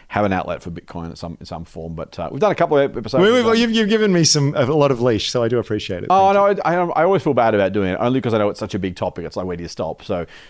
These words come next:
Speaker 1: uh, I just wanted to kind of try and do, do what we could to, to, um,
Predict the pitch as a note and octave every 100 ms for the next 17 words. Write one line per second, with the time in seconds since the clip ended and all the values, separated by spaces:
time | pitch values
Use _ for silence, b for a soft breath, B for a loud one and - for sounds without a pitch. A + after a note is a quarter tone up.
0 | B F#2+ F#2+ G2 F#2+ G2 D#2+ F#2 E2 -
1 | G2+ F2+ E2+ E2+ A2+ G#2+ B2 B2+ G#2 -
2 | G#2 - F#2 - - F#2+ F#2 E2+